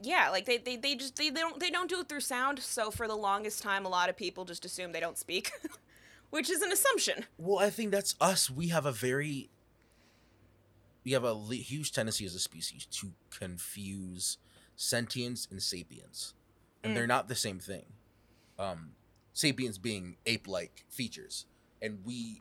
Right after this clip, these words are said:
Speaker 2: because that's how we evolved and how we achieved hyperintelligence, we correlate the two. And that's not necessarily the case on the scale of the universe.
Speaker 1: Yeah, I would argue
Speaker 2: <laughs>
Speaker 1: it's not even the baseline human assumption. Like, a lot of the oldest human cultures function on an animistic worldview,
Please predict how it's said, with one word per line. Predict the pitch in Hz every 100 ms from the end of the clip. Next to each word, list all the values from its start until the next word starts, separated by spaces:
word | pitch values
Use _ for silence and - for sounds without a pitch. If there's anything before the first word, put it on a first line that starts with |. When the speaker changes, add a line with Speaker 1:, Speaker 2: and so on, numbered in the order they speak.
| -
Speaker 2:
because | 135 - 151 139
that's | 127
how | 123 110
we | 131 196
evolved | 117 95 92 101
and | 107
how | 107
we | 110 170
achieved | 127 - 104 87 82
hyperintelligence, | 113 104 98 87 92 80 82 76 - 92
we | 101 92 87 _ _ _ _ _ _ _ _ _ _ _ _ _ _ _ _ -
correlate | - 147 127 104 95 -
the |
two. | - - 98
And | 107
that's | 127
not | 131 107
necessarily | 113 127 - 113 - 151 101 98 87 71 -
the | -
case | - 185 135 - - -
on | 104 98
the |
scale | 98 - 104 95
of | 92 87
the | 92
universe. | 139 165 110 98 - - - -
Speaker 1:
Yeah, | - - -
I | - 453
would | 330
argue | 247 233 226
Speaker 2:
<laughs> | 214
Speaker 1:
it's | 220
not | 220 202
even | 208 185
the | 175
baseline | 180 175 - 180 170
human | 180 175 147
assumption. | 160 175 226 - 180 160
Like, | 165 175
a |
lot | 175 190 247
of | 262 220 202
the | 180
oldest | - 202 226 208 -
human | 214 196 165
cultures | 180 208 180 160 165
function | - 156 - 180
on | 165 165
an | 151
animistic | 170 185 175 247 - 139
worldview, | - 107 170 165 78 95